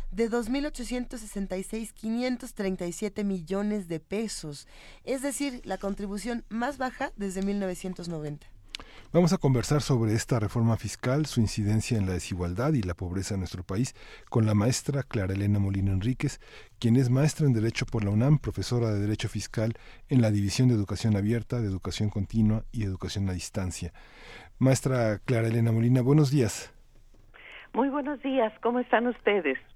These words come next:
Speaker 2: Pues muy
Speaker 3: Muchas
Speaker 2: bien.
Speaker 3: gracias. Muchas gracias por el espacio. Buenos días,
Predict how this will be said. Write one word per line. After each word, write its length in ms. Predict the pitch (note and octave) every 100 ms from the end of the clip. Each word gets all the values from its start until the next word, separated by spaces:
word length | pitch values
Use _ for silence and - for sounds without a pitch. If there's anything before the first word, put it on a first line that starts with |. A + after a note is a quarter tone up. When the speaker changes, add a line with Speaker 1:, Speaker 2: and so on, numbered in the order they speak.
| -
Speaker 2:
Pues 200 | B2 G#2+
muy 160 | B2+ C3+
Speaker 3:
Muchas 180 | C3
Speaker 2:
bien. 100 | C#3+
Speaker 3:
gracias. 460 | B2 F#3+ G#3 G3+ E3+ - - - - - - -
Muchas 260 | F#3 G3+ F3
gracias 240 | F3 - -
por 160 | D3+
el 100 | C3
espacio. 460 | C3+ - E3 F#3+ G#3
Buenos 300 | E3+ E3 D3+
días, 340 | D#3 F#3 F3+